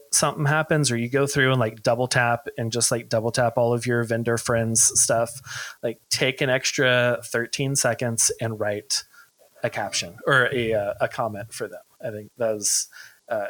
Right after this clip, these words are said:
it goes beyond because you, like you said, think about how you feel whenever you get that thoughtful comment from someone. It's just like,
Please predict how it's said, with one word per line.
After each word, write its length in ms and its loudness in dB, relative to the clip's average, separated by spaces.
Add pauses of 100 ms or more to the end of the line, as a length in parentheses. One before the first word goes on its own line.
it 120 0
goes 420 2
beyond 600 -2
because 400 -2
you, 240 -6
like 320 -2
you 100 -4
said, 300 0
think 260 -6
about 400 0
how 200 4
you 260 0
feel 500 0 (440)
whenever 280 0
you 240 0
get 400 0
that 280 0
thoughtful 520 0
comment 520 -2
from 240 -2
someone. 320 0
It's 80 -4
just 160 0
like, 160 -6